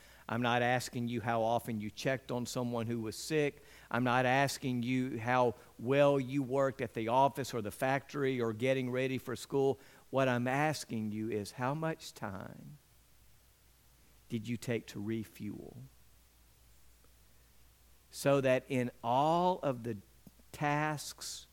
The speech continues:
and responsibilities that the Lord would assign to you, you were ready to meet them.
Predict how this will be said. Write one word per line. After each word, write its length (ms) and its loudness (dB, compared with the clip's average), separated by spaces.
and 200 -4
responsibilities 1500 -8
that 260 0
the 100 0
Lord 540 0
would 260 0
assign 800 -2
to 240 -2
you, 400 -10
you 180 -4
were 140 0
ready 320 0
to 160 -12
meet 280 -8
them. 200 -16